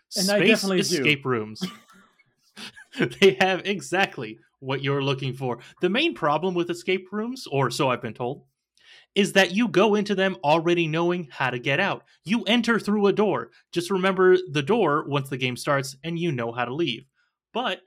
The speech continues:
Speaker 2: Space Escape Rooms has a nifty innovation around that little hack. They teleport you into the room so you don't know how to leave. And that's it. That's, like, the one thing they do better, but it's great. Use promo code M C U Rewind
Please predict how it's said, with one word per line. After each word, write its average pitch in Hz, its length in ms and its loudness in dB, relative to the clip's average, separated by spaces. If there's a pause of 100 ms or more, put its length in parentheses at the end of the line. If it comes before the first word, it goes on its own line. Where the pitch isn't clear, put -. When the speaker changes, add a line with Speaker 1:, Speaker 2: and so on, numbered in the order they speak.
(180)
Speaker 2:
Space 233 400 -6
Escape 143 340 -6
Rooms 143 280 -6
has 147 220 -6
a 151 120 -4
nifty 208 420 -4
innovation 180 540 -2 (260)
around 160 320 0
that 170 240 2
little 160 220 0
hack. 165 340 -2 (240)
They 185 140 2
teleport 202 520 0
you 180 160 -4
into 233 280 -4
the 165 80 0
room 139 260 -6 (220)
so - 220 -2
you 185 680 -4
don't 175 220 0
know 185 340 -8 (180)
how - 260 0
to 135 80 -4
leave. 151 360 -6 (560)
And 175 120 -2
that's 214 180 0
it. 277 180 0
That's, 156 180 0
like, 175 140 -2
the 175 80 0
one 151 260 -2
thing 151 180 -6
they 135 120 -2
do 131 180 -8
better, 139 320 -4 (220)
but 135 100 -2
it's 117 140 -12
great. 165 300 -4 (540)
Use 127 100 -14
promo 139 220 -4
code 143 200 -4
M 156 100 -6
C 180 140 -10
U 175 100 -4
Rewind 160 400 -4